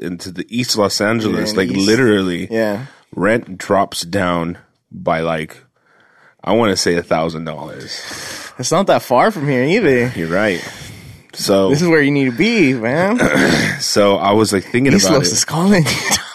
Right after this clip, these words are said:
Speaker 1: I lo-, I was looking at some places, like, literally, I can live like fucking Elvis for that price.
Speaker 2: <laughs>
Speaker 1: L-,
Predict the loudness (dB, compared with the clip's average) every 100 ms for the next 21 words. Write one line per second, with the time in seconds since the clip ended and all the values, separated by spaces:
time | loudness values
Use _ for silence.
0 | -20 -8 -8 -8 -20 _ _ -2 0 -4
1 | -4 -10 -8 -2 2 2 2 2 0 0
2 | 0 0 0 2 0 0 -4 -10 -6 -4
3 | -4 -2 -2 0 0 0 -2 -2 -6 -8
4 | -4 -2 -2 -4 -6 -4 -4 -6 -6 -4
5 | -2 -4 -2 -4 -6 _ -4 -4 -2 0
6 | 0 2 0 0 -2 -2 -2 -4 -10 -6
7 | -4 0 2